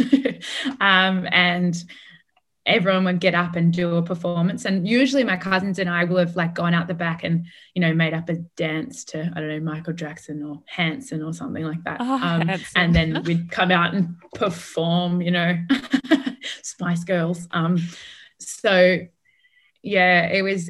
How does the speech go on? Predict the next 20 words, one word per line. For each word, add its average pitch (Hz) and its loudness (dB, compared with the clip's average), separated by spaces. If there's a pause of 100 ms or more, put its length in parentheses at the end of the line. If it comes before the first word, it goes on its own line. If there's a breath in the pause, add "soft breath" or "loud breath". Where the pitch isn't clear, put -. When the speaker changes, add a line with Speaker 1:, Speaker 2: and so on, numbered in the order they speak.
Speaker 1:
it 208 -2
was, 185 -6 (100)
it 214 -2
was 208 -6
really 233 4
fun. - -6
And 190 0
then 196 4
we'd 190 2
all, 190 4
like, 185 -2
kind 185 -4
of 170 -4
end 170 4
up 170 -4 (340 loud breath)
jamming 160 -2
and 156 -4
which, 170 -6
you 196 -6
know, 170 -6